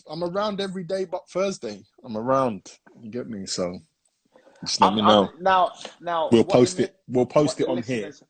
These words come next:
Speaker 1: and then
Speaker 2: what the listeners might not know
Speaker 1: Mm.
Speaker 2: is that next weekend we might be in the same city. So
Speaker 1: Yeah, yeah, yeah, yeah, yeah, yeah,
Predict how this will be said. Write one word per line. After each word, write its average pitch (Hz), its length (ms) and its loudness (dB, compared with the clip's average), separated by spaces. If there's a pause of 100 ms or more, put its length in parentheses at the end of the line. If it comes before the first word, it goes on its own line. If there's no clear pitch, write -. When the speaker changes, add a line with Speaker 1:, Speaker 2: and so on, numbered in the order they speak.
(160)
Speaker 1:
and 98 160 -8
then 98 220 -6
Speaker 2:
what 147 180 -6
the 160 100 -6
listeners 160 480 -10
might 135 320 -10
not 110 180 -18
know 98 300 -16 (760)
Speaker 1:
Mm. 90 280 -4 (840)
Speaker 2:
is 101 120 -18
that 107 260 -6 (460)
next - 340 -12
weekend 101 380 -6
we 101 100 -4
might 104 240 -4
be 90 120 -2
in 92 100 -4
the 95 80 -6
same 95 300 -8
city. 85 420 -8 (180)
So 53 320 -12 (1040)
Speaker 1:
Yeah, 170 220 8
yeah, 196 200 6
yeah, 202 200 2
yeah, 202 180 2
yeah, 202 200 -2
yeah, 196 160 -6